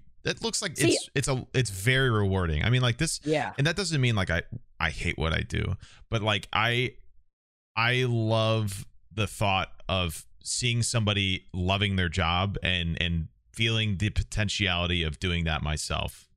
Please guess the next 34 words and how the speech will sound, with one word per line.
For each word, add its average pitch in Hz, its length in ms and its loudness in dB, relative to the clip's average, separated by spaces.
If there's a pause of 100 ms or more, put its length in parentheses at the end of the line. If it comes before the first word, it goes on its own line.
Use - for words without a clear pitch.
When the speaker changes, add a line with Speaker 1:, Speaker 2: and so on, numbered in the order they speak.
(460)
Speaker 2:
Yeah. 175 260 -2 (1040)
I 190 100 6
feel 277 300 8
like 226 220 6 (240)
that's 165 360 0
what 170 120 0
makes 160 240 -2
it - 160 -6
fulfilling 139 540 -2 (100)
as 131 160 -8
well. 120 240 -2 (220)
Speaker 1:
Right. 85 240 2 (1080)
Speaker 2:
Because 254 240 4
I 254 200 8
look 311 200 4
at, 370 80 2
uh, 208 420 -2
I, 220 280 6
this 254 160 0
is, 392 140 2
like, 247 160 4
a 196 40 4
weird 180 220 4
thing 175 100 0
about 156 180 4
me, 143 120 0
but 135 100 2
I 160 100 6
have 254 160 6
this 247 160 4
weird 185 280 4
fascination 143 800 2
with, 123 140 -2
like, 117 260 -2